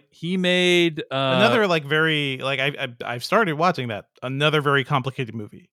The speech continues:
Speaker 1: you know, not, not
Speaker 2: Mm.
Speaker 1: exactly a crowd pleaser, I'd say.
Speaker 2: Uh, agreed, agreed. But, you know, he made, uh, Rules of Engagement. He made The Hunted. I mean, so these are, like, pretty big movies, in my opinion. So anyway, uh,
Speaker 1: Mm-hmm.
Speaker 2: point, point being, Sorcerer, widely regarded as a disappointment at the time, and,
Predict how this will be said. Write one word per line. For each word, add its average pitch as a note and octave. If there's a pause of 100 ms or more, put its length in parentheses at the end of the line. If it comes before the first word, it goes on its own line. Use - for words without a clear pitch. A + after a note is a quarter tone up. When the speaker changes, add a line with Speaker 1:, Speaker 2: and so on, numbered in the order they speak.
Speaker 1:
you B2
know, A#2+
not, D3+
not E3+
Speaker 2:
Mm. -
Speaker 1:
exactly D#3+
a A#2+
crowd B2
pleaser, -
I'd -
say. -
Speaker 2:
Uh, B2+
agreed, A#2
agreed. G#2+
But, B2+
you C#3+
know, C#3
he C3
made, D3
uh, A#2
Rules D3+
of D#3+
Engagement. D#3+
He C#3
made C#3
The A2+
Hunted. F3+ (180)
I G3+
mean, A#3
so -
these D#4+
are, G#4
like, F#4+
pretty G3+
big D3
movies, C#3+
in F#3+
my G3
opinion. G#3 (180)
So C4+
anyway, C4+ (460)
uh, E3+
Speaker 1:
Mm-hmm. - (120)
Speaker 2:
point, C4+
point F4
being, G#3+ (400)
Sorcerer, A#3
widely C4+
regarded F#3
as D3+
a B2+
disappointment C#3
at B2
the -
time, D#3+
and, D3+